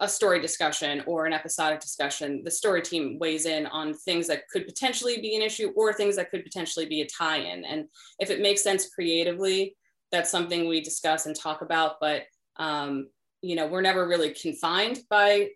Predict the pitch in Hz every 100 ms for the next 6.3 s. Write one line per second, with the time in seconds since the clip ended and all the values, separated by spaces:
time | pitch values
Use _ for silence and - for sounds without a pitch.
0 | 175 - 208 226 254 269 277 165 - 175
1 | - - - 170 165 - 170 175 160 180
2 | 175 165 147 - 170 185 180 185 180 185
3 | 185 - 165 156 156 - _ _ _ -
4 | 170 180 180 185 170 185 175 165 - -
5 | 185 - 180 175 170 165 151 - 170 165
6 | 185 180 175